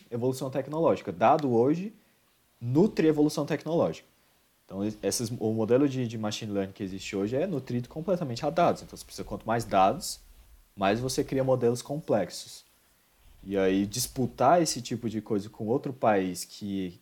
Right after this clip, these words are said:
que tá concorrendo com você como uma, uma potência econômica é um problema,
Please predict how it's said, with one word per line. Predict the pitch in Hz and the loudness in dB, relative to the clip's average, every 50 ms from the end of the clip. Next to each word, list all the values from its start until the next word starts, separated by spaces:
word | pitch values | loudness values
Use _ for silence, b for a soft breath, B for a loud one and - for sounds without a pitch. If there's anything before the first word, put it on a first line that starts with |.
| _ _ | _ _
que | - _ | -20 _
tá | _ 113 107 | _ 0 0
concorrendo | - - 120 110 - 113 104 110 113 123 131 131 | 0 -2 -6 -4 -2 -2 -2 -2 -4 -6 -8 -8
com | 127 - 120 | -8 -4 0
você | 113 113 110 - - 110 98 | 0 0 0 -2 -6 -8 -8
como | - - 113 104 107 104 101 95 92 90 | -8 -10 -10 -8 -8 -8 -8 -8 -8 -8
uma, | 87 87 87 82 80 78 73 - | -8 -8 -8 -8 -10 -12 -16 -18
uma | - 80 90 87 | -18 -16 -16 -14
potência | - - 98 90 - 107 110 - 120 | -8 -8 -8 -8 -6 -8 -6 -8 -8
econômica | - - 110 101 104 110 113 - | -8 -6 -8 -6 -6 -8 -8 -8
é | 120 | -10
um | 127 | -8
problema, | 123 - 156 147 135 131 139 147 165 185 190 | -4 0 0 0 2 2 0 0 0 -4 -6